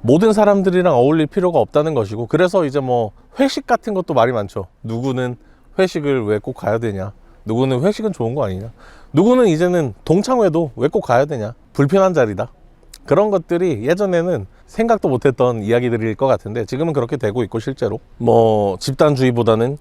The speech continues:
개인주의적인 성향이 뚜렷해질 것 같고, 그래서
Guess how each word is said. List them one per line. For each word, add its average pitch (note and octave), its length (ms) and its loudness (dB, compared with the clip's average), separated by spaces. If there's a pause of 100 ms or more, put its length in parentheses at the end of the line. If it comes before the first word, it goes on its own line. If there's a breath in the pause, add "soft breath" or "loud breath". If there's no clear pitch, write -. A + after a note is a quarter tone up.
개인주의적인 A2 880 0
성향이 A#2 340 -2
뚜렷해질 C#3+ 480 -2
것 A2 140 -2
같고, G2 380 -4
그래서 C3+ 440 2